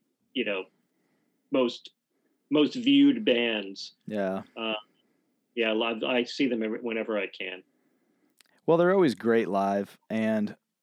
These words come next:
Speaker 2: I mean, they're, I just saw 'em a couple years ago, I think was the most recent. I think I saw 'em, yeah, maybe it was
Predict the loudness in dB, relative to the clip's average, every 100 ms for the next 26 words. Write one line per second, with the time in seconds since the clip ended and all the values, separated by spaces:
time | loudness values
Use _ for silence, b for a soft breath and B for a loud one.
0 | _ _ _ _ _ _ _ -6 -2 0
1 | 0 0 0 -2 -4 -4 -4 -2 0 -2
2 | -4 -2 0 0 -2 -2 -4 -4 -4 -6
3 | -8 -8 -8 -8 -8 -8 -6 -6 -6 -8
4 | -10 -10 -10 -10 -8 -6 -4 -4 -6 _
5 | _ _ -10 -6 -4 -4 -6 -12